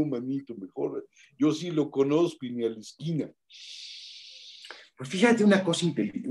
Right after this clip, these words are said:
Speaker 2: interesante. Si por un lado las redes sociales nos van limando la capacidad de tener criterio porque nos polarizan,
Speaker 1: Ujú.
Speaker 2: y por el otro lado alimentamos las redes sociales para que sepa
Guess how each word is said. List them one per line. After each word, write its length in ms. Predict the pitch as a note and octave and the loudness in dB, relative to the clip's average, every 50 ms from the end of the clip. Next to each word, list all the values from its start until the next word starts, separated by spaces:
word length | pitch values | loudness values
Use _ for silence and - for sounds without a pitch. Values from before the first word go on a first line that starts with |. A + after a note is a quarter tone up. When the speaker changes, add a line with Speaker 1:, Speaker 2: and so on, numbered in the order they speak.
| C#3+ C#3+ A#2+ | 2 2 2
Speaker 2:
interesante. 760 | A#2+ A2 - A2 A2 A#2 A2+ - D#3+ D#3 D3 - F2+ - - - _ _ _ _ _ _ _ _ _ _ _ _ _ _ _ _ _ _ _ | -2 -2 2 2 2 2 4 4 4 4 2 0 -8 -12 -12 -16 _ _ _ _ _ _ _ _ _ _ _ _ _ _ _ _ _ _ _
Si 200 | - - - C#3 | -10 -6 -4 -2
por 200 | C#3 C#3 D#3 F3 | 0 2 4 6
un 180 | A3+ C4 C4+ B3 | 8 10 10 10
lado 360 | - E3+ E3 D#3 D3 - - - - - - - _ | 10 8 6 2 0 0 0 -2 -8 -8 -10 -20 _
las 240 | - G#2+ A2 G#2 G2+ - | -14 -12 -10 -10 -8 -6
redes 220 | C#3 E3 F3+ E3 | -4 -4 -4 -4
sociales 680 | - A2+ A2 - B2 A2+ A2 A2 G2+ - - - _ _ _ _ _ _ _ _ | -6 -10 -8 -6 -4 -4 -4 -4 -6 -8 -12 -14 _ _ _ _ _ _ _ _
nos 360 | - - G2+ G#2+ A2 A2+ A2+ - | -16 -12 -10 -8 -8 -8 -8 -4
van 320 | C3+ D3 E3 E3 - - _ | -2 -2 -2 -2 -4 -8 _
limando 680 | A2+ A2 A2 G#2+ G#2+ A2+ A2+ C3 C3+ C3+ B2+ C3 A#2+ | -8 -4 -4 -4 -2 -2 0 2 2 2 2 2 0
la 160 | G#2 G2 F#2+ F#2 | 0 -2 -4 -6
capacidad 460 | - G2 - - F#2 - - A2 A#2+ | -8 -10 -8 -8 -10 -8 -4 -2 -2
de 80 | B2 - | -2 -4
tener 300 | G2+ F#2+ G2+ A2+ A2+ A2+ | -4 -4 -4 -4 -4 -4
criterio 560 | - G2+ G2 G2 - A2+ A2 A2 G#2+ G#2+ - | -6 -8 -6 -2 0 0 2 2 2 0 0
porque 220 | - - - - | -4 -14 -14 -12
nos 160 | E2 E2 - - | -10 -8 -8 -6
polarizan, 680 | - - E2+ E2+ E2+ G2 - - - - - - _ _ _ _ _ _ _ - | -4 -2 0 0 0 0 0 -2 -4 -6 -8 -14 _ _ _ _ _ _ _ -4
Speaker 1:
Ujú. 580 | A#3 C4 F#3+ D#3 C3 A#2 A2+ B2+ E3 A3 C4+ - | -2 -2 -2 -2 -4 -4 -4 -4 -6 -6 -6 -4
Speaker 2:
y 100 | - A2 G#2+ | -4 -2 2
por 180 | G2 A2 A2+ | 4 6 8
el 100 | B2 C3+ | 8 8
otro 240 | E3 E3+ - D#3 D#3+ | 8 6 4 2 -2
lado 420 | D#3+ D#3+ D#3+ E3 D#3 B2+ - - - | 2 4 4 6 6 4 2 -2 -8
alimentamos 800 | - G#2 G#2 G#2+ G#2+ G2+ G2 G#2+ - - D#3 D#3+ D#3+ D#3+ D3+ A#2+ | -10 -8 -8 -6 -6 -6 -6 -6 -2 -2 -2 -2 -2 -2 -4 -4
las 120 | A2 G#2+ G2 | -4 -4 -4
redes 260 | - B2 C3 C#3 C3 | -4 -2 -2 -2 -2
sociales 500 | - B2 A2 A2+ C3 B2+ C3 C3 A#2+ A#2 - | -4 -6 -6 -2 0 0 0 0 -2 -4 -6
para 200 | - - F2+ F2 | -8 -8 -8 -8
que 100 | - - | -10 -10
sepa 460 | - - B2 A#2+ - A2+ G#2+ G2+ - | -8 -8 -8 -6 -6 -8 -8 -10 -12